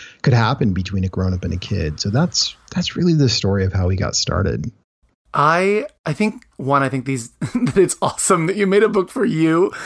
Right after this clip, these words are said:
Speaker 2: and other people were like,
Speaker 1: <laughs>
Speaker 2: "Um, can I get a copy of that?" That's
Speaker 1: <laughs>
Speaker 2: amazing and flattering, I'm sure it felt. And I, I think that, you know, so as a person that reads a lot of books, as a librarian, I read a lot of books,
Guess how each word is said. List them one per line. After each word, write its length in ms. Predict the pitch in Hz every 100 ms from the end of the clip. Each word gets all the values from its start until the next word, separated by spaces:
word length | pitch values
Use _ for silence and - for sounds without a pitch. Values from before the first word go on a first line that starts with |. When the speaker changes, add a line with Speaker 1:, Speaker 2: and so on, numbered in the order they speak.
| -
Speaker 2:
and 140 | - 175
other 160 | 175
people 260 | 175 185 170
were 100 | 180
like, 320 | 165 160 - -
Speaker 1:
<laughs> 40 |
Speaker 2:
"Um, 360 | 156 151 151 147
can 100 | 135
I 80 |
get 100 | 135
a 40 | 160
copy 260 | 175 170 180
of 60 |
that?" 260 | 185 190 - - - 151 - 165
That's 380 | 165 143 - - -
Speaker 1:
<laughs> 160 | - -
Speaker 2:
amazing 640 | 254 220 165 143 165 190
and 420 | 240 180 175 160 -
flattering, 640 | - 165 156 151 156 160 165
I'm 200 | 156 156
sure 280 | - 156 147
it 100 | 131
felt. 380 | - 143 147 -
And 400 | 156 151 147 131 - - - - _ _ _
I, 160 | - 175
I 120 | - 180
think 460 | - 202 214 220
that, 400 | 170 165 156 - _ _ -
you 160 | 175
know, 360 | 202 196 196 214
so 260 | - 202 196
as 180 | 190
a 60 | 180
person 400 | - 226 220 208
that 100 | 190
reads 420 | 160 165 185 151
a 60 | 165
lot 380 | 147 147 147 143
of 200 | 135 113
books, 300 | 131 110 165
as 100 | 185
a 60 |
librarian, 640 | 175 185 170 180 180 170 151
I 80 | 139
read 200 | 131 123
a 60 |
lot 200 | 123 117
of 80 | 117
books, 280 | 127 -